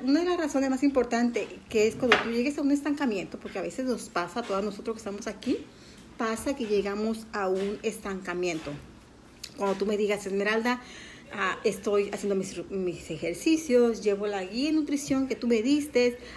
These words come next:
al pie de la, de la letra y ya no siento que me estanqué". Yo lo que yo voy a hacer, voy a venir a mi, a mi Bad Groups, yo voy a mirar, voy a seleccionar tu nombre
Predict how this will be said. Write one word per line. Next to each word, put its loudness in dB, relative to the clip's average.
al -2
pie 6
de 2
la, -2
de -4
la 0
letra 0
y -4
ya -2
no 4
siento 0
que -2
me 2
estanqué". -4
Yo 4
lo 8
que 2
yo 4
voy 2
a 2
hacer, 2
voy 4
a 4
venir 6
a 4
mi, 6
a 4
mi 6
Bad 4
Groups, 2
yo 2
voy 4
a 6
mirar, 6
voy 4
a 0
seleccionar 0
tu -2
nombre 6